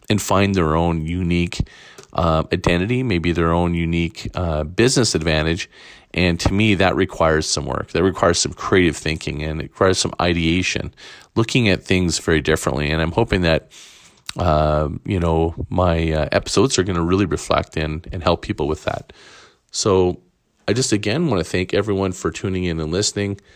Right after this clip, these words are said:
Um, this is my inaugural episode, and, uh, you know, you know, for me, it's, um,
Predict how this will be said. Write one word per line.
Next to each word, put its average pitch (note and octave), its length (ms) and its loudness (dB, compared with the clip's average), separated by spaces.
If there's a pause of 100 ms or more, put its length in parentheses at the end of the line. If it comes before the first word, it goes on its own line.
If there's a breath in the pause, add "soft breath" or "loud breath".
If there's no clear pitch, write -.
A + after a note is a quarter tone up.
(360 soft breath)
Um, E2+ 380 -4
this G#2 180 0
is F#2 160 -2
my E2+ 160 0
inaugural E2+ 520 0
episode, E2+ 720 0 (100)
and, D#2 500 -8
uh, G1+ 280 -6
you F2 120 -6
know, E2 280 -4 (1400 soft breath)
you A#2 100 2
know, G#2+ 100 4
for G2+ 200 0
me, A2 180 6
it's, - 260 4 (500 loud breath)
um, F2+ 580 -2